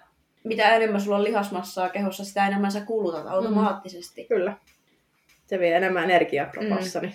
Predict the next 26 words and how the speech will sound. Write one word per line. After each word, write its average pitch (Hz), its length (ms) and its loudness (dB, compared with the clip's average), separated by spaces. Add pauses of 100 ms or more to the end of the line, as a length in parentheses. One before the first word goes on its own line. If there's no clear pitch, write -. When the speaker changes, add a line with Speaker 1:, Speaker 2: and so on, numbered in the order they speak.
Speaker 2:
silloin 180 260 2
se 185 60 -2
mahdollistaa 190 540 4
se. 180 140 4
Ei 180 120 6
se 190 80 0
tietenkään 202 460 6
tarkoita, 190 340 8
että 180 100 -2
mä 175 60 2
voin 170 140 8
syödä 180 220 6
viisituhatta 170 520 4
kaloria 151 520 6
lihomatta, 190 560 6 (200)
<laughs> - 140 -6
mutta 202 280 8
Speaker 1:
Niin. 180 120 8 (120)
Speaker 2:
niinku 196 180 2 (380)
ideana, 202 340 8
että 190 140 4
ihan 202 180 6
perusruokaa 165 680 6
voi - 140 2
syödä 147 240 -2
enemmän. 160 400 -4